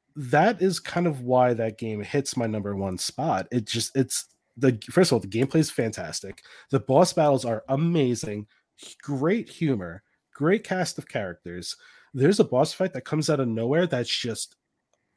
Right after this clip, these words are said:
it, it's just awesome. It's stylistically, it is one of the coolest fights I've ever been in. It is difficult, it is challenging, it is rewarding, it is such fun.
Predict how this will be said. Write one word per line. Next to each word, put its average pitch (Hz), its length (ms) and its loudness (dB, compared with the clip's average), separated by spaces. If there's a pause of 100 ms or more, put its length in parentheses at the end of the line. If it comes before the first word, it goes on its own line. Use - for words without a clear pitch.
(140)
it, 147 180 -12
it's 160 160 -2
just - 300 -6
awesome. 117 520 -2
It's - 280 -4
stylistically, 175 880 0
it 139 120 4
is 139 280 0 (500)
one 147 160 0
of 131 40 0
the 131 60 -2
coolest 151 640 -4
fights 131 280 -2
I've 123 160 -2
ever 120 240 -6
been 131 200 0
in. 175 160 0 (300)
It 139 140 4
is 110 200 0
difficult, 208 680 0
it 127 100 -2
is 98 180 -4
challenging, 165 760 0 (280)
it 139 140 4
is 117 200 0
rewarding, 156 640 0
it 110 180 -6
is 107 220 -8
such - 800 -4
fun. 104 340 -2